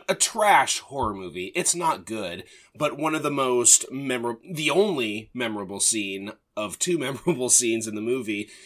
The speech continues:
is when she's, like, looking around her living room trying to find out what's going on, and one of the killers walks into the room and is looking at her, and she doesn't see him, she doesn't know he's there, and after, like, a beat,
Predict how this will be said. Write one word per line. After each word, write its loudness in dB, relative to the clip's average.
is 0
when -2
she's, -6
like, -4
looking -8
around -6
her -10
living -2
room -8
trying -2
to -4
find -4
out -6
what's -4
going -6
on, -4
and 0
one -4
of -6
the -6
killers -4
walks -2
into -4
the -6
room -4
and -8
is -10
looking -8
at -4
her, -10
and 0
she -2
doesn't 2
see 2
him, 0
she -4
doesn't -4
know -4
he's -4
there, -6
and -2
after, -2
like, -4
a -10
beat, -6